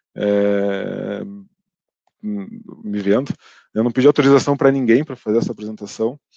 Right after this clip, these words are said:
é, mas eu quero trazer essas histórias, o, as mais verdadeiras e as mais reais, né? Por isso que eu fiz isso, né? A foto que vocês estão vendo na esquerda, ali onde tem oito pessoas,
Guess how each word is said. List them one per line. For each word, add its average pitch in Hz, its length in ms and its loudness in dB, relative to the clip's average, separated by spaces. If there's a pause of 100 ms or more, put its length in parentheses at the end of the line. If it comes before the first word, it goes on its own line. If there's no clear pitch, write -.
(540)
é, 113 760 2
mas 120 180 2
eu 135 80 4
quero 143 160 4
trazer 143 240 6
essas 143 200 2
histórias, 135 440 4
o, 139 220 -2
as 120 180 2
mais 135 180 0
verdadeiras 139 600 4
e 135 40 2
as 127 80 0
mais 127 220 -6
reais, 117 560 -2 (100)
né? 104 180 -20
Por 113 120 -8
isso 113 120 -10
que - 100 -14
eu 117 140 -12 (100)
fiz 120 180 -10
isso, - 260 -14 (520)
né? 113 180 0
A 120 100 0
foto - 280 2
que - 60 -2
vocês 175 260 2
estão 151 220 2
vendo 131 340 2
na 107 320 0
esquerda, 127 560 2
ali 107 120 0
onde 113 200 -6
tem 110 200 -12
oito 117 220 -6
pessoas, 127 540 -6